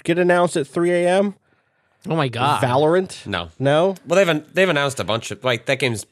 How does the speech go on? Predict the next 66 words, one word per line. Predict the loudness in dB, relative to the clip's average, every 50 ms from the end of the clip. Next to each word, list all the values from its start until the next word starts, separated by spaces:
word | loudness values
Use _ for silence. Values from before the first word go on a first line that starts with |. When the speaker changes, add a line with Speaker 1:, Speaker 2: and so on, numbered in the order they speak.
| _ -10
Speaker 3:
has | -8 -4 -2
that | 0 0
game | 2 2
Speaker 1:
Uh, | 2 2 2 2 2
Speaker 3:
already | 2 0 2
Speaker 1:
they | 2 4 4
Speaker 3:
been | 4 4
announced | 2 2 2 2 0 0
Speaker 1:
announced, | -2 -2 -2
Speaker 3:
as | -4
just, | -4 -4 -2
like, | -2 -4 -4
formalized | -6 -6 -4 -2 0 0 0 0 2 2 2
Speaker 1:
they | 2
announced | 2 2 2 2 0 -2 -2
that | -2
there | -2 -2
Speaker 3:
for |
Speaker 1:
was | 0 0
a, | -2 -2 -2
Speaker 3:
w-, | -4 -4
Speaker 1:
that | -4 -2
Speaker 3:
what | 0
Speaker 1:
there | 0 0
Speaker 3:
it's | 0
Speaker 1:
was | 0
a | 0
Speaker 3:
called? | 0 0 0 0
Speaker 1:
first-person | -2 -4 -6 -8 -8
shooter | -8 -10 -12
project | -8 -6 -4 -4 -4 -2 -2 -2 -2 -4 -4
coming. | -2 0 0 0
Speaker 2:
Yeah. | 0 0 -2 -2 -4 -6 -8 -10 -14 -18 _ _
And | -4 -2 0 2
it | 2
was | 0 0
Speaker 1:
Um, | -2
Speaker 2:
supposed | -2 0 0 0 -2 -4
Speaker 1:
but | -6
Speaker 2:
to |
be, | -6 -4 -2
like | 0 0 0 0 0
Speaker 3:
Right. | 0 2
Speaker 1:
And | 2
it | 0 0 -2 -2
leaked | -2 -2 -4 -4 -8 -8 -2
last | 0 0 0 0 -2 -2 -4
week, | -4 -2 0
I | 2
wanna | 2 4 2 2
say, | 0 0 2 2 2 0
but | -2 -4 -4 0
they | 0 0 0
just | 0 -2 -4 -6
dropped | -8 -4 0 2 2 2 2 0 -4
at | -8 -8 -8
three | -6 -2 0 2
A | 2 2 4 4
M | 2 2 2 0 -4 -4
a | -6 -6 -6
two | -8 -10 -6 -4 -2 0 0 2 2
and | 0 0
a | 0
half | 0 -2 -2 -2 -4 -4
minute | -4 -4 -2 -2
long, | 0 0 2 2 0 -2 -4 -6